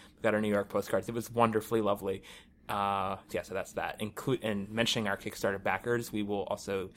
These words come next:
thank our executive producers, Pancho Rezendes of tennis balls dot com and Tal Woolley. Oh, and subscribe on iTunes. I didn't do this in order this time, but, you know, you guys know the drill by now. <laughs> Courtney, rant raves, anything? Actually, you know what?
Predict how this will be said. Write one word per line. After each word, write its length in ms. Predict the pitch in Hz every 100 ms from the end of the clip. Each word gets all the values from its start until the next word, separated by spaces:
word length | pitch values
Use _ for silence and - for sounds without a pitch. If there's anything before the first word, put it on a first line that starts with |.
| - - - -
thank 280 | 107 92 -
our 180 | 101 95
executive 360 | 135 120 104
producers, 600 | 113 127 131 143 127 - -
Pancho 400 | - 101 98 107
Rezendes 460 | 104 104 101 101 101
of 60 |
tennis 260 | - 95 95
balls 220 | - 85
dot 180 | - -
com 360 | - 120 123 123 _ _ - - - -
and 80 | 101
Tal 440 | - 90 87 - - _ - -
Woolley. 340 | 107 101 - - - - -
Oh, 180 | 143 -
and 120 | 113
subscribe 320 | 127 - 123
on 80 | 117
iTunes. 380 | 98 101 104 101 -
I 40 |
didn't 160 | 120 120
do 60 | 107
this 100 | 104
in 60 |
order 260 | 104 104 98
this 160 | 101 -
time, 300 | 101 98 98
but, 180 | 101 -
you 80 | 117
know, 160 | 104
you 140 | 110 156
guys 200 | 143 135
know 100 | 101
the 160 | -
drill 300 | - - -
by 120 | - - - - - - 320 320 339 403 - 440 605 -
now. 480 | 139 - 131 110 - -
<laughs> 200 | - -
Courtney, 440 | - 123 110 101 - - - _ - - - -
rant 260 | 117 107 -
raves, 360 | 113 139 - -
anything? 340 | 120 120 147
Actually, 240 | 151 - 180
you 60 |
know 80 | 170
what? 180 | 165